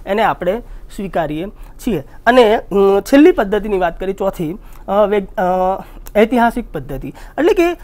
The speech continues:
સમાજની અંદર ઐતિહાસિક પદ્ધતિનો ઉપયોગ કરીને માનવ સમાજની અંદર રહેલા, માનવ સમાજની અંદર રહેલા પરિવર્તન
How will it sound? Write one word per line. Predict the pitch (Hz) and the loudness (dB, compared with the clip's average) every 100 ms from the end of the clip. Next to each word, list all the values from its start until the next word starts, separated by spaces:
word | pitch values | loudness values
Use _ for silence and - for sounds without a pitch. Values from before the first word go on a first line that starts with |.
| - | -8
સમાજની | - 202 277 277 302 320 | 2 6 8 8 6 6
અંદર | 220 226 233 190 | 6 6 6 6
ઐતિહાસિક | 190 - 269 302 285 | 2 2 2 2 -2
પદ્ધતિનો | 214 175 202 214 214 | -4 -2 -2 0 0
ઉપયોગ | 196 208 208 214 | 0 0 -2 0
કરીને | 220 254 180 220 - - | -2 0 -2 -4 -14 -6
માનવ | 185 185 214 330 392 - | 4 6 6 6 2 2
સમાજની | 247 226 220 214 226 226 | 2 4 2 0 -4 -2
અંદર | 185 190 208 196 | -2 -2 -2 -2
રહેલા, | 170 170 214 240 170 - - - - - - - | 0 4 6 8 6 0 -12 -20 -20 -20 -20 -8
માનવ | 165 131 156 240 - | 0 2 2 0 0
સમાજની | 180 175 170 190 185 | 0 0 0 -2 -2
અંદર | 165 175 185 | 0 2 0
રહેલા | 170 147 196 202 180 208 - - - - | 0 -4 -2 0 0 -2 -8 -18 -6 4
પરિવર્તન | 233 349 381 - 339 302 294 | 8 8 6 2 2 2 0